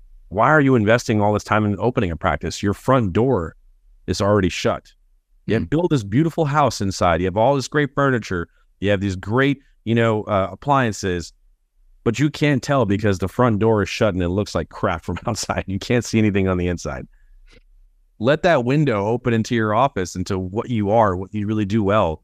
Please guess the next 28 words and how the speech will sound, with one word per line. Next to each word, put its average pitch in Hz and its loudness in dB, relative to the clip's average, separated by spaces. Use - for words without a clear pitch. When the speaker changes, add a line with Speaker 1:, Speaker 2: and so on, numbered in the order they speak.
Speaker 1:
And 117 -2
I 123 0
hate 156 0
to 156 0
be 147 -2
so 120 -2
transparent 135 2
about 107 2
it, 117 -2
but 113 -4
it's 117 -6
just, 123 -4
it's - -4
a 139 2
frustration 147 0
I 69 -4
have, 69 -10
because 85 -2
I've 92 0
had 104 0
to 104 0
work 110 0
with 87 -4
providers 82 0
and 80 -4
refer 80 -4
out, 80 0
and 80 -6